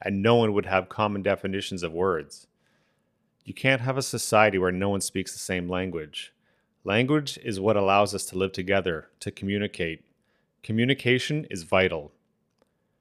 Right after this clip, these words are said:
I sometimes wonder if that's the point, though. By changing the definition of words all the time, we lose our ability to communicate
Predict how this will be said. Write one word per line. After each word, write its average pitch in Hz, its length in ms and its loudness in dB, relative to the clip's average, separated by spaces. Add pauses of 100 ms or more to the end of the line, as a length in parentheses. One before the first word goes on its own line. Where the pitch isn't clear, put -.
(220)
I 101 60 -4
sometimes 147 540 0
wonder 101 500 4
if - 140 -8
that's 113 200 6
the 104 80 -2
point, 104 380 -4
though. 78 300 -4 (1120)
By 104 120 4
changing 139 440 0
the 117 60 2
definition 104 600 2
of 80 80 -4
words 95 300 0
all 107 100 6
the 113 80 0
time, 110 500 -4 (380)
we 95 80 -2
lose 117 240 2
our 131 100 6
ability 101 440 2
to 87 80 -4
communicate 92 800 -4